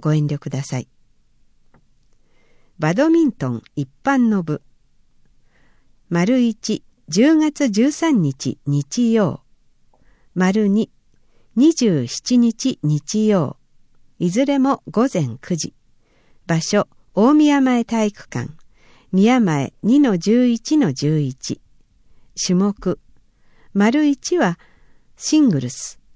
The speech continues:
男子一部、二部、女子一部、二部。ダブルス、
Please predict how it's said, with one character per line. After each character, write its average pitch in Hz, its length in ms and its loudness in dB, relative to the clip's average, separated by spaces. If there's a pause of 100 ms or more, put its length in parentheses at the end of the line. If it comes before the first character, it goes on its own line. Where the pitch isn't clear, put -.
(240)
男 285 260 2
子 147 240 -2
一 165 280 -4
部、 131 160 -8 (200)
二 190 180 2
部、 139 140 -10 (640)
女 233 180 2
子 - 260 -4 (160)
一 165 300 -2
部、 131 160 -4
二 156 180 -2
部。 - 140 -10 (1300)
ダ 285 140 4
ブ 294 120 0
ル 135 120 -2
ス、 - 280 -14